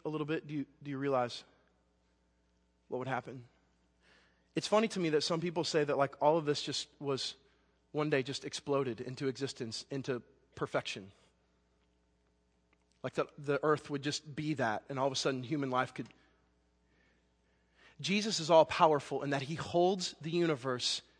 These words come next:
together. It's not just the portrayal of God, but in the deep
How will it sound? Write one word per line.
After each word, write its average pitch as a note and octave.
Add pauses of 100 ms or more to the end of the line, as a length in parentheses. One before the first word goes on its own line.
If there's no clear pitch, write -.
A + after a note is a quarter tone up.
(640)
together. A#2 (1600)
It's -
not E3+
just E3+
the E3+
portrayal D3+
of C3
God, D3 (220)
but F3
in F3+
the E3
deep F#3+